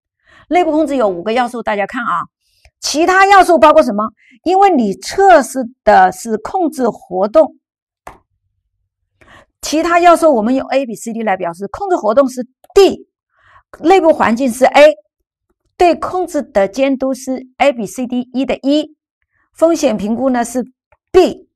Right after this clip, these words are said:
对吧？你要想啊，你要想到啊，那个五，五要素啊，对控制的监督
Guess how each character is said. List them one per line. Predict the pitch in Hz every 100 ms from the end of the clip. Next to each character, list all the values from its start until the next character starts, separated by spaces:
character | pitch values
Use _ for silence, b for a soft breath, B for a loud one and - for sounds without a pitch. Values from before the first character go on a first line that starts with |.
| _ _ _ _ _ _
对 | 214
吧？ | 180 180 _ _ _ _
你 | 190
要 | 202
想 | 196 170 131
啊， | 160 - _ _ _ -
你 | 196
要 | 226
想 | 226 180 170
到 | 202
啊， | 180 196
那 | 202
个 | 202
五， | 196 180 180
五 | 185
要 | 202
素 | 202 254
啊， | - 170 b b b -
对 | 302
控 | 320
制 | 294
的 | 240
监 | 240 240
督 | 233